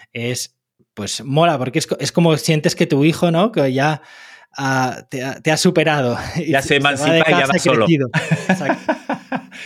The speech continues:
Speaker 1: Bueno, lo de va solo, <laughs> lo de va solo habría que, habría que verlo, ¿no? Pero vamos.
Speaker 2: Eh,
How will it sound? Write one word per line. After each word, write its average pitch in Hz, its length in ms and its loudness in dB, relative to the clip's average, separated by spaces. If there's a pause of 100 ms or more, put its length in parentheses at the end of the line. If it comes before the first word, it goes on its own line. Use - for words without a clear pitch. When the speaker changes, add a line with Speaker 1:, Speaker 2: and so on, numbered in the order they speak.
(140)
Speaker 1:
Bueno, 180 240 0
lo 151 80 2
de 143 140 2
va 175 180 4
solo, 208 420 4 (100)
<laughs> - 80 -4
lo 208 100 4
de 185 80 4
va 196 180 4
solo 226 300 2
habría 196 280 2
que, 185 140 2 (420)
habría 214 340 2
que 180 100 2
verlo, 165 300 0
¿no? 156 140 -2 (800)
Pero 139 280 -4
vamos. 139 240 -4
Speaker 2:
Eh, 127 160 -8